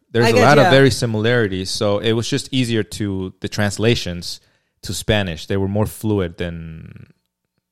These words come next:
Speaker 1: than, than to English.
Speaker 2: Than, than to English, yeah.
Speaker 1: So it, I think
Speaker 2: That
Speaker 1: it
Speaker 2: makes
Speaker 1: made
Speaker 2: sense.
Speaker 1: it, it made it a little bit easier, uh, to do that.
Speaker 2: That's awesome.
Speaker 1: Yeah.
Speaker 2: I mean, you don't have an accent in English. I'm,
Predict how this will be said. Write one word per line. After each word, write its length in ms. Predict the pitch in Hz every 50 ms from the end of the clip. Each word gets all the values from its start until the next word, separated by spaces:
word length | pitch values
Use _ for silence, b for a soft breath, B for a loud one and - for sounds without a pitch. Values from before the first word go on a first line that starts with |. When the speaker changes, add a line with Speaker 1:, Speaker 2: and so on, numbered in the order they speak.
| _ -
Speaker 1:
than, 300 | 95 95 92 85 87 85
than 160 | 92 92 90
to 140 | - - -
English. 260 | - 101 98 95 156
Speaker 2:
Than, 80 | 156 147
than 140 | 151 156 147
to 140 | - 139 131
English, 320 | 127 120 110 110 104 -
yeah. 80 | 131 123
Speaker 1:
So 160 | 117 107 95
it, 180 | 98 113 - 98
I 100 | 95 92
think 180 | - 113 220
Speaker 2:
That 60 | 240
Speaker 1:
it 20 | 240
Speaker 2:
makes 180 | - - 107 104
Speaker 1:
made 60 | 101
Speaker 2:
sense. 200 | 135 139 143 -
Speaker 1:
it, 40 | 107
it 20 | 98
made 180 | 104 104 107 107
it 60 | -
a 40 | 98
little 160 | 98 101 101
bit 160 | 95 92 -
easier, 540 | 95 95 92 85 85 82 80 80 82 87 - _ _ _
uh, 440 | - 85 82 80 82 - - - - - _ _
to 120 | - 85
do 160 | 78 87 90 85
that. 240 | 76 78 - - _ _ _ _
Speaker 2:
That's 260 | _ 151 147 147 139 -
awesome. 340 | 127 117 - 135 117 117 -
Speaker 1:
Yeah. 280 | - 87 78 78 - - - _ 151
Speaker 2:
I 40 |
mean, 220 | 151 160 - 95 165
you 120 | 156 214
don't 140 | 240 233 165
have 120 | 147 139 127
an 80 | 127
accent 300 | 127 127 117 - 123 117
in 120 | 110 110 113
English. 320 | 113 113 110 110 110 110 - _ _ _ _ _ -
I'm, 240 | 135 135 120 110